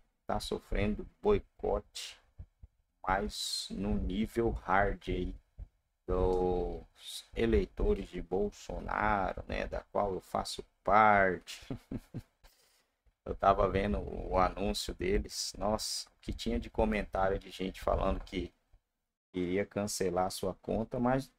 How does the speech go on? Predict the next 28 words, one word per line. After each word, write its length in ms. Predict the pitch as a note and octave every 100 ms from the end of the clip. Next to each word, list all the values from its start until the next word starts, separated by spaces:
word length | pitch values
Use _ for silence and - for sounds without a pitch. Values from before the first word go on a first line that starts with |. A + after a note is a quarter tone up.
| -
não 140 | A3+ C#3
vai 80 |
fazer 340 | B2 B2 - G#2+
muita 300 | - G#2+ G#2
diferença, 560 | - G2+ F2+ G#2+ -
eu 100 | F#2
acho, 280 | F2+ F#2 -
né, 120 | F#2 -
porque 360 | F#2+ - G2+ - - - _ _ _
mais 340 | - F#2 G2+ G#2
da 160 | A2
metade 720 | A2+ A2+ - F2+ F2+ - - _ _ _ _ - _ _ _ -
do, 760 | F#2+ F2+ F2 E2+ E2 D#2+ D#2 - _ _ _ - _ -
do, 640 | F#2 F2+ F2 F2 F2 E2+ - - _ _ _ _ _ _ - - _ _ -
das 160 | F#2+ -
pessoas 380 | F#2 - G2 -
que 100 | F#2+
tem 240 | G2 F#2+
conta 400 | - F#2+ - C3
lá, 420 | A#2+ A#2 F#3+ B3 - _ _ _ _ _ -
mais 220 | F#2 G2+
da 120 | A2
metade 600 | A2+ G#2+ - F#2+ A2+ D3
é 60 | C#3
fez 300 | - D3+ E3
o 100 | F3
L. 240 | G#2 A#2+
Então, 500 | - - G2+ A2 A#2+